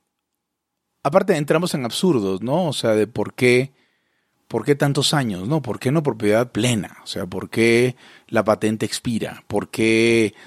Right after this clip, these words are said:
no le puedes, eh, eh, delegar, eh, perdón, heredar a tus hijos todas las obras durante la perpetuidad, pues, ¿no? ¿Por qué, por qué habría de expirar? Si es, la propiedad real no expira.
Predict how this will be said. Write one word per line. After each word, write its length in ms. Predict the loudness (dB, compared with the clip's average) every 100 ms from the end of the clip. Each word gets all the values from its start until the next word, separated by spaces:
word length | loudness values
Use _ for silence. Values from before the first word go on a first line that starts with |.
| _
no 140 | 0 2
le 100 | 2
puedes, 640 | 4 4 6 4 0 -6 -8 -2
eh, 560 | 0 0 0 0 -4 -6 _ _
eh, 280 | 0 0 0
delegar, 680 | 0 0 2 4 4 0 -4
eh, 240 | -2 -2 0
perdón, 300 | 0 2 2
heredar 380 | 2 2 2 2
a 60 | 0
tus 180 | -4
hijos 520 | -4 -4 -2 -2 -4 -12 _ _ _ _
todas 300 | 4 4 2
las 180 | 0 0
obras 280 | 2 0 0
durante 360 | -2 -2 -4 -6 -12 -8
la 140 | -4
perpetuidad, 680 | -2 -2 -4 -2 2 2 0
pues, 400 | -12 -20 -20 -20 _ _ _
¿no? 300 | -4 -2 -4 _ _ _ _ _ _
¿Por 180 | -2 0
qué, 160 | 0
por 160 | 0 0
qué 80 | 4
habría 160 | 4
de 60 | 4
expirar? 380 | 0 0 0 0
Si 120 | -4
es, 140 | -10 -6
la 140 | -6
propiedad 280 | -6 2 2
real 180 | 4 2
no 60 | -2
expira. 340 | -6 -8 -8